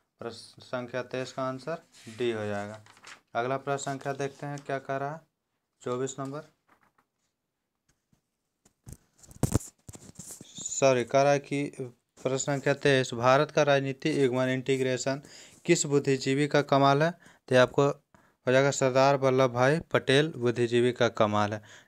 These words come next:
इसे ही आयरन मैन कहा जाता है, बिस्मार्क भी कहा जाता है। अगला प्रश्न संख्या चौबीस, वर्तमान में भारत के नीति आयोग के उपाध्यक्ष कौन है? नीति आयोग के उपाध्यक्ष कौन है?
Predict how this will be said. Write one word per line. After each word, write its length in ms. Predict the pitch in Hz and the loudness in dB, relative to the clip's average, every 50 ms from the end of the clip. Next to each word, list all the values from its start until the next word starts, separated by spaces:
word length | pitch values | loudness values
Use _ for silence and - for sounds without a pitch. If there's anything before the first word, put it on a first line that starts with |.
| _ - | _ -4
इसे 260 | 120 113 - 151 147 | 0 4 6 6 6
ही 140 | 151 160 156 | 6 4 2
आयरन 420 | - 123 117 120 120 127 131 135 | 4 4 6 6 6 6 4 2
मैन 180 | 131 135 135 131 | 0 -2 -4 -2
कहा 220 | - 127 120 117 | 2 4 4 6
जाता 280 | 120 120 120 - 127 131 | 4 4 2 0 -2 -2
है, 180 | 139 151 156 - _ _ _ _ _ _ _ _ _ _ | -2 -6 -10 -14 _ _ _ _ _ _ _ _ _ _
बिस्मार्क 460 | 127 120 - 123 123 123 123 120 - 117 | -4 -2 -2 0 2 2 2 2 0 -2
भी 140 | 113 120 | -2 -2
कहा 240 | 113 - 120 110 107 | 0 2 2 4 4
जाता 280 | 107 107 107 107 - 107 | 2 0 -2 -4 -8 -12
है। 80 | 107 - _ _ - - - - - - - | -12 -12 _ _ -20 -20 -20 -20 -20 -2 4
अगला 180 | 123 131 139 139 | 6 6 6 6
प्रश्न 260 | - 151 147 143 - | 6 6 4 6 4
संख्या 280 | 151 147 143 147 147 | 2 2 4 4 4
चौबीस, 460 | 139 - - 143 139 151 156 - - - 123 | 4 6 4 6 6 4 4 2 0 -2 4
वर्तमान 540 | 120 131 131 123 - 139 135 139 147 151 156 | 4 4 6 6 4 4 6 6 6 6 4
में 120 | 151 143 | 2 2
भारत 360 | 131 135 139 139 147 151 147 | 4 6 6 6 6 4 4
के 140 | - - 131 | 2 2 2
नीति 380 | 127 131 131 131 - - 160 147 | 4 2 2 2 2 0 2 4
आयोग 280 | 135 135 135 139 135 | 6 6 6 6 4
के 120 | 139 - 139 | 4 2 2
उपाध्यक्ष 520 | 131 - 131 127 127 117 135 135 131 - | 4 6 4 4 4 4 2 0 0 0
कौन 200 | - 131 120 113 | 0 0 0 2
है? 60 | 110 | 0
नीति 400 | 113 117 120 120 - - 160 160 | 0 0 -2 -2 -2 -4 -2 -2
आयोग 280 | 147 139 135 139 139 135 | 0 2 4 4 2 2
के 120 | - - | 2 0
उपाध्यक्ष 480 | 131 131 - 131 131 123 139 143 139 - | 0 2 4 2 4 4 2 2 0 0
कौन 220 | - 143 143 143 | -6 -6 -6 -4
है? 120 | 147 160 | -6 -8